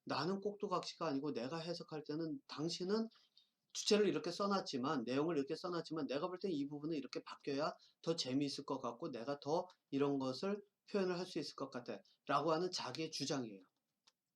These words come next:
이 이야기는 뭐냐면 나는 당신의 꼭두각시가 아니라 당신과 함께 새로운 것을 만들어가고자 하는 의지가 있는 사람입니다를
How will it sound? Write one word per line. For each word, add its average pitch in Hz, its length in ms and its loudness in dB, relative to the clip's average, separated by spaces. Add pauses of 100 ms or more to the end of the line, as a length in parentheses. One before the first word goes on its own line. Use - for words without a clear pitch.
(280)
이 190 260 6
이야기는 151 340 6
뭐냐면 120 400 0 (260)
나는 165 300 4
당신의 135 420 -4
꼭두각시가 139 640 -6
아니라 127 360 -2
당신과 127 480 -4
함께 185 560 0 (440)
새로운 190 380 2
것을 170 220 0
만들어가고자 127 840 -2
하는 143 300 -2
의지가 135 440 -2
있는 120 200 -4
사람입니다를 123 1200 -4